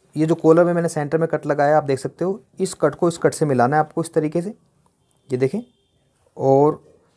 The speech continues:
कट से कट मिलाते हुए दोस्तों, अब आपको जो सिलाई की स्टार्टिंग करनी है वो इस जगह से करनी है। स्टार्टिंग कैसे करनी है दोस्तों, ये देखिए,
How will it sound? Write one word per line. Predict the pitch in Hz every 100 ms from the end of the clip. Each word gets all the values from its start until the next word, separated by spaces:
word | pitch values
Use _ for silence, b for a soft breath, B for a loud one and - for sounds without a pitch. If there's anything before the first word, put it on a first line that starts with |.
| _
कट | 156 147
से | 180
कट | 175 160 151
मिलाते | 143 143 160
हुए | 156
दोस्तों, | 151 143 180 190 b b b 165
अब | 160
आपको | 160 170 175
जो |
सिलाई | 170 156 151
की | 160
स्टार्टिंग | - 139 160 160
करनी | 143 143
है | 151 233 _ _ _ -
वो | 143 -
इस | 151
जगह | 147 139
से | 143
करनी | 170 123 113
है। | 117 127 b b b -
स्टार्टिंग | - 160 165 170
कैसे | 160 185
करनी | 180 185
है |
दोस्तों, | 180 175 180
ये |
देखिए, | 120 113 113